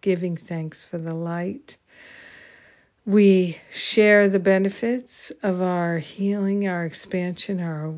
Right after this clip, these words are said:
willingness, and our clarity with everyone because we're one with them. In gratitude, we let it be. We know it's done, and so it is.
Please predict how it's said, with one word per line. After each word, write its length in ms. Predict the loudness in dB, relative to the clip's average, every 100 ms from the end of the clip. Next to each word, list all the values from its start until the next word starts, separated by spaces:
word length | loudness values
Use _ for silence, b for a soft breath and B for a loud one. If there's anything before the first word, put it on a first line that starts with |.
| -10
willingness, 680 | -4 0 0 -2 -4 -6 -8
and 120 | -6
our 160 | -6 -8
clarity 880 | -10 -4 0 2 0 -2 -4 -4 -8 B B B _
with 160 | -2 0
everyone 580 | 0 -2 -4 -4 -6
because 440 | -8 -10 -10 -12 -6
we're 180 | -6 -4
one 280 | -6 -6
with 220 | -6 -8 -10
them. 340 | -12 -10 -12 _ B B B B
In 160 | -2 0
gratitude, 960 | 4 6 6 2 -2 0 0 0 -6 -16 -4
we 120 | -2
let 220 | 0 0
it 180 | -2 -2
be. 360 | 0 0 -2 -6 _ _ _ _
We 140 | 0
know 240 | 2 2 0
it's 240 | -2 -8
done, 480 | -2 0 2 0 -4 b b b b -4
and 240 | -4 -2
so 380 | -8 -6 -2 0
it 100 | 2
is. 580 | 0 -2 -6 -10 -16